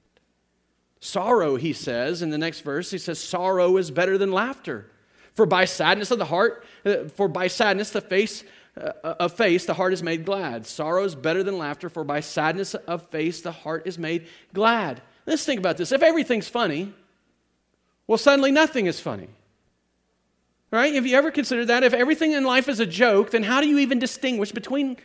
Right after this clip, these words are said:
what's funny and what's not? If everything, tr-, try to make it funny,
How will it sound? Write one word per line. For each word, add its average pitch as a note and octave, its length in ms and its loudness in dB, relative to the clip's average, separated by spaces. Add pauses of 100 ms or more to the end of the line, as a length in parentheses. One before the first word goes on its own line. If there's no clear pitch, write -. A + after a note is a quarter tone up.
(160)
what's B3 220 2
funny A#3+ 320 -2
and B3 120 -2
what's B3+ 200 -2
not? D4 340 0
If G3 140 -4
everything, C#4 540 0 (100)
tr-, A3+ 260 -8
try C4+ 260 0
to C#4+ 40 2
make B3 200 -2
it - 120 -6 (200)
funny, G#3 560 -2